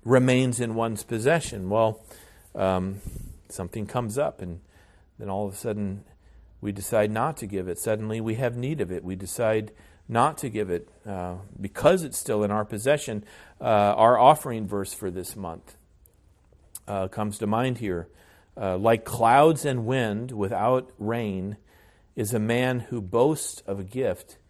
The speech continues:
he does not give." Uh, we can decide to give a gift. We can even figure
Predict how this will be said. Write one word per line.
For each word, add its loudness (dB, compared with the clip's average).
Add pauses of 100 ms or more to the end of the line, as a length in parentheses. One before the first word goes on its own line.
(400)
he -12
does -6
not -10
give." -10 (1500)
Uh, -18 (360)
we -2
can -4
decide 2
to -6
give 4
a 0
gift. -2
We -6
can -6
even -4
figure 2